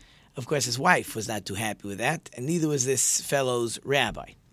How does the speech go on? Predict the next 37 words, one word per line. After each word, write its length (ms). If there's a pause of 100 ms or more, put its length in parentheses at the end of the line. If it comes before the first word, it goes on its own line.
(960)
So 180
this 140
fellow's 220
rabbi 420
came 340
to 100
him 40
and 100
said, 180
"Come 140
on, 200 (560)
you, 200
you 140
can't 180
just 220
give 220
up." 180 (100)
He 60
said, 120
"I'm 60
not 140
giving 240
up. 300
This 180
is 160
just, 500
uh, 440
the 160
cards 340
I 80
was 160
dealt. 380
I'm 100
gonna 160
die. 380
Everybody 300
dies." 480